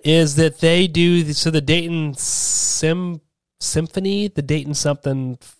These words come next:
something Harmon-, I don't remember. But they'll play the movie,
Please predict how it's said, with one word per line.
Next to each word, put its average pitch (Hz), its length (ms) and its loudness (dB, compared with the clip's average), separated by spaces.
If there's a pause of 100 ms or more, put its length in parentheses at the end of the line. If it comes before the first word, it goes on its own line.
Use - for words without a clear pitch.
(120)
something 175 360 -2
Harmon-, 139 300 0
I 156 120 0
don't 127 80 -4
remember. 101 220 -12 (340)
But 160 340 0
they'll 214 260 4
play 214 400 2
the 269 160 4
movie, 165 840 4